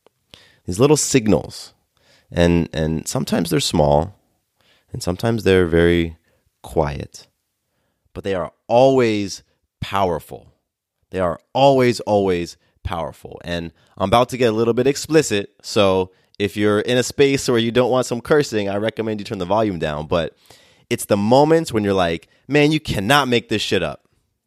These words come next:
It's those moments where you're just like, "Damn, you can't make this shit up. How is this happening this way?" Like, there's gotta be something bigger going on for this.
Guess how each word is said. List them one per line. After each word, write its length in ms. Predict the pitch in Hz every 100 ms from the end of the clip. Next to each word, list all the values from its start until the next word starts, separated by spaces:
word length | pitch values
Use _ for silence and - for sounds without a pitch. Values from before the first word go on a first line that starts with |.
| _ _ _ -
It's 140 | 101
those 140 | 117
moments 400 | 110 123 131 113
where 80 | 101
you're 40 | 95
just 160 | 95
like, 180 | 90 92 _
"Damn, 300 | 196 185 127
you 420 | 85 - - _ -
can't 280 | - 190 175
make 160 | 156
this 100 | 139
shit 220 | 131 135 104
up. 200 | 80 _ _ _
How 280 | - 170 202
is 200 | 135 135
this 180 | 131 135
happening 640 | - 135 127 113 104 101 - _ -
this 280 | 113 113
way?" 380 | 107 95 80 -
Like, 320 | 92 92 87 _ _
there's 200 | 123 113
gotta 420 | - 175 180 160
be 200 | 135 127
something 720 | 117 - 135 131 131 120 113 - _ 95
bigger 320 | 104 117 104
going 400 | 92 98 90 85
on 240 | 82 73 73
for 180 | - 76
this. 380 | 65 - -